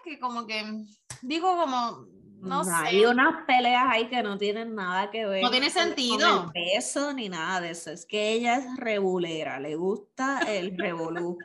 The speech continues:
Speaker 1: <laughs>
Speaker 2: Busca problemas donde no los hay. Celos donde una psicópata en la playa, que si lo vio caminando <laughs> con yo no sé qué, y esta tipa hasta el garete, ella estaba ahí que en el inodoro vomitando
Speaker 1: Esa,
Speaker 2: toda la
Speaker 1: esa
Speaker 2: noche.
Speaker 1: era la primera,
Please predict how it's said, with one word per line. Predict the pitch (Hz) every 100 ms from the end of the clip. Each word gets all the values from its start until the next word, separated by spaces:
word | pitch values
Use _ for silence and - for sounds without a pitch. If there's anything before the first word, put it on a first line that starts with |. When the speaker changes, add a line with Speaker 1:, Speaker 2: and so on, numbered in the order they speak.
| -
Speaker 1:
<laughs> | - -
Speaker 2:
Busca | 190 202 202 247
problemas | 254 247 214 226 247 233
donde | 233 202 185
no | 175
los | 185 -
hay. | 160 160 156 127 147 _
Celos | - - - 214 226 254 302 269
donde | 247 220 208 180 160 147 - _ _ _ _ _ _ -
una | 156 160
psicópata | - 208 202 220 214 269 269 233 165 170 -
en | - 185 180 180
la | 175
playa, | 190 233 240 180 151 160 _
que | 196
si | 196 185
lo | 175 170
vio | 170 170
caminando | 214 220 202 208 247 285
<laughs> |
con | 285
yo | 269 -
no | -
sé | - - -
qué, | - - - - _ 190
y |
esta | 165 165 160
tipa | 143 139 202
hasta | - 320
el | 233
garete, | 202 294 320 302 294 294 247
ella | 226 254
estaba | 277 277 262 247 247 233
ahí | 220
que | 220
en | 220
el | 208
inodoro | 208 196 196 185 202
vomitando | 202 196 175 - 233 180
Speaker 1:
Esa, |
Speaker 2:
toda | 226
la | 180 302
Speaker 1:
esa |
Speaker 2:
noche. | - 247
Speaker 1:
era |
la | 254 262
primera, | 254 254 254